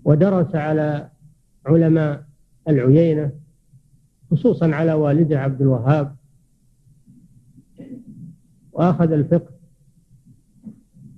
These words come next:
إلا أنه لم يكن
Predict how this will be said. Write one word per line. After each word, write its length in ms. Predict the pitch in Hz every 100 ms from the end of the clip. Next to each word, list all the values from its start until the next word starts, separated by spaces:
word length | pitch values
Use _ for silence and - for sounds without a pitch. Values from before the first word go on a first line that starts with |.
| - - _ - - - _ - - -
إلا 320 | 196 208 202
أنه 320 | 220 214 202
لم 220 | 214 226 202
يكن 460 | 202 - 190 185